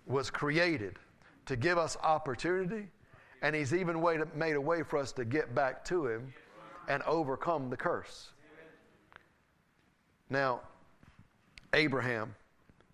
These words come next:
was told in verse eight of Galatians three, "In thee all nations shall be blessed." In verse nine, "So then, they which be of faith," that means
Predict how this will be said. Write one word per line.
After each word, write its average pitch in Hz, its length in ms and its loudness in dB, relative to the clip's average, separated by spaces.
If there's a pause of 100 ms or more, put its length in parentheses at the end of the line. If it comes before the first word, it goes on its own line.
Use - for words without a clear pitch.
(640)
was 120 200 -2
told 151 280 4
in 117 160 0
verse 131 440 0
eight 139 280 4
of 107 200 -4
Galatians 117 800 -2 (680)
three, 131 360 2 (580)
"In 147 240 4
thee 147 200 4
all 135 200 6
nations 127 520 -2
shall 110 280 2
be 107 140 -2
blessed." 104 560 -4 (340)
In 139 180 2
verse 156 340 2
nine, 151 400 4 (180)
"So 190 360 6
then, 151 280 4 (180)
they 185 220 8
which 185 260 2
be 170 120 4
of 147 120 2
faith," 185 360 2
that 165 180 2
means 170 300 0